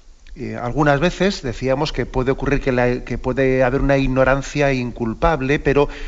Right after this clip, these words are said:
que muchas veces, con frecuencia, dice el Catecismo, ese juicio erróneo de nuestra conciencia puede tener también su complicidad, ¿no? Podemos tener complicidad,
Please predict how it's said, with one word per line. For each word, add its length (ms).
que 100
muchas 280
veces, 320
con 160
frecuencia, 560
dice 180
el 80
Catecismo, 560
ese 560
juicio 380
erróneo 400
de 80
nuestra 240
conciencia 460
puede 260
tener 380
también 280
su 220
complicidad, 680
¿no? 120
Podemos 320
tener 300
complicidad, 720